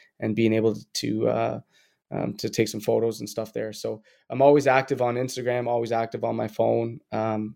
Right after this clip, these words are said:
and so those are some of the places I would say that you could, uh, get a hold of us if you wanna, you know, either if you're looking to become a professional,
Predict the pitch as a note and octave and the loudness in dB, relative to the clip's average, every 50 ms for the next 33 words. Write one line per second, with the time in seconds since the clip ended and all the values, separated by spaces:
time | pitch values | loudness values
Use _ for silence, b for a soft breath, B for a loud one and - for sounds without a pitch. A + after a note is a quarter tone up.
0 | _ - A2+ - - A2 G2 A#2+ A#2 A2 A2+ A2+ G#2+ - - - A#2 A2+ G#2+ G#2+ | _ -12 -10 -2 -2 2 4 4 4 4 4 -2 -2 -4 -2 -2 0 0 0 -4
1 | G#2+ - - A2+ G#2+ - A#2+ A2+ A2 A2 A2+ - - - A2 G#2+ G2+ A2+ A2 - | -2 -2 -2 -2 -2 -4 -4 -4 -4 -4 -4 -4 -4 -4 -4 -4 -4 -6 -8 -6
2 | - G#2+ G#2+ - A#2 A#2+ A#2 A#2 B2 B2 _ _ _ _ _ _ _ _ _ _ | -6 -6 -4 -2 -4 -4 -4 -6 -8 -10 _ _ _ _ _ _ _ _ _ _
3 | _ _ _ _ _ - A#2+ A#2+ A2+ G#2 A#2 A#2 A#2+ - - B2 B2 B2 - G#2+ | _ _ _ _ _ 2 4 4 6 6 6 6 8 6 6 6 4 4 2 -2
4 | - A2+ A2 A2+ A2+ A2+ A2+ A2+ A2 A2 G#2+ G#2+ - - A2+ A2 A2 A2 A2+ - | -2 0 0 2 2 2 2 0 0 -2 -4 -8 -8 -8 -6 -6 -4 -6 -8 -10
5 | _ _ - - B2+ B2 B2 B2 A#2 - - A#2 A#2 A#2 G2 G#2 C3 B2+ - C3 | _ _ -4 0 2 4 6 4 4 4 2 0 0 0 4 6 4 6 6 4
6 | B2 B2 B2+ - B2+ B2 B2 A#2+ - - - B2+ B2 C3 - - C3 C3 C#3+ D#3+ | 2 2 2 2 2 2 2 0 -2 2 6 6 6 6 4 2 2 0 0 -2
7 | - | -6